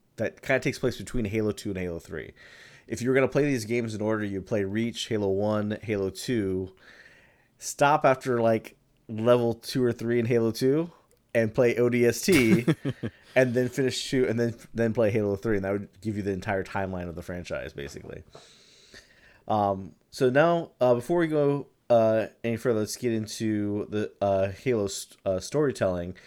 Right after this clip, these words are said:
Speaker 1: and we'll give you a kind of a synopsis of the games. It's gonna be a little bit of a spoiler, but, I mean, these games have been out for almost twenty years, uh, so you've either played it or you've at least heard, heard what ha-, what's happened already.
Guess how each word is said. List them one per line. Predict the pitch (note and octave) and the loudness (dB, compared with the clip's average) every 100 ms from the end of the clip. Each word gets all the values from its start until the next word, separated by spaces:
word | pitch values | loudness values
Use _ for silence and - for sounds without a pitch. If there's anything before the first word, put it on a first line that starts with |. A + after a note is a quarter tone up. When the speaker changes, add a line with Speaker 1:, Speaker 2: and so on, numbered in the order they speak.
| - | -20
Speaker 1:
and | - - | -12 -6
we'll | A2+ | -4
give | A#2+ A2+ | -2 -2
you | |
a | |
kind | G#2+ B2+ | 0 -2
of | A2+ | -2
a | |
synopsis | - A2 G#2 - G#2 - | -2 -2 -2 -4 -8 -8
of | - G2+ F#2 | -2 -2 -2
the | F#2+ F#2+ F#2 F2+ | -2 0 0 -2
games. | G#2 G2 F#2+ G2+ - - - _ _ - | -2 -2 -2 -6 -14 -20 -20 _ _ -16
It's | - | 0
gonna | E3+ | 4
be | D3+ | 6
a | |
little | C#3 C3 | 6 6
bit | |
of | B2+ | 4
a | |
spoiler, | A#2+ C3 B2 A#2+ A#2+ A#2+ | 4 4 4 4 2 0
but, | A2 | 0
I | G#2 | 2
mean, | A2 | 0
these | A2 G#2 | -2 -4
games | A#2 G#2+ | -4 -6
have | |
been | G#2 A2 | -2 -2
out | G2+ | 0
for | A2 | -2
almost | G#2 - | -4 -4
twenty | A#2 G#2 | -2 -2
years, | G#2 G#2 G2+ G#2 - - _ - | 0 0 -2 -4 -12 -16 _ 0
uh, | G2 F#2+ F#2+ | 2 4 2
so | - G2 F#2+ F#2 - _ _ - | 2 2 2 0 -6 _ _ -12
you've | G2+ | -8
either | A2 C3+ B2+ | -2 0 0
played | B2+ A#2 | 2 2
it | A2 G#2+ - - - _ - | 2 0 -4 -20 -20 _ 2
or | C3+ | 2
you've | A#2+ A#2 G#2 | 4 0 -2
at | |
least | G#2+ - | -4 -2
heard, | A2 F#2+ - | -4 -6 -8
heard | - A2 G#2 F#2+ - - | -4 0 0 -2 -8 -16
what | F#2+ G2+ - - G#2+ | -4 -4 -4 -8 -8
ha-, | - F2+ - | -2 -2 -2
what's | G2+ - | -6 -4
happened | F2+ - D#2+ | -6 -6 -4
already. | D2+ D2 D2+ | -4 -4 -6